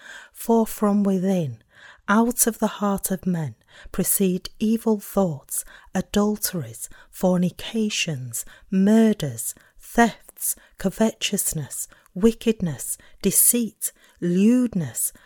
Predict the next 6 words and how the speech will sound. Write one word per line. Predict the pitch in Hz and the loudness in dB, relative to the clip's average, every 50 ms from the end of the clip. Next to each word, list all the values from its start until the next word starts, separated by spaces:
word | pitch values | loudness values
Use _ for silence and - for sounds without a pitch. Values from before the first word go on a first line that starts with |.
| _ _ - | _ _ -2
an | 185 185 | 2 2
evil | 196 202 220 226 202 202 202 208 | 4 4 4 4 2 2 2 4
eye, | 220 233 240 240 220 156 127 113 - _ _ _ _ | 4 4 4 2 2 0 -2 -6 -12 _ _ _ _
blasphemy, | - 165 180 196 220 240 247 240 - - - - 190 170 139 135 123 110 _ _ _ _ _ | -6 0 2 2 4 4 2 2 0 -2 -4 -2 -4 -4 -4 -6 -8 -12 _ _ _ _ _
pride, | - - - 226 220 220 220 214 208 208 196 190 - - - - _ _ _ | -6 -4 0 0 2 2 4 2 2 2 0 -2 -6 -10 -20 -20 _ _ _
foolishness." | - - 202 185 180 180 175 156 131 113 - - - 135 117 - - - - - | -8 -4 -2 0 0 0 -2 -2 -4 -6 -8 -8 -8 -8 -10 -10 -12 -12 -12 -12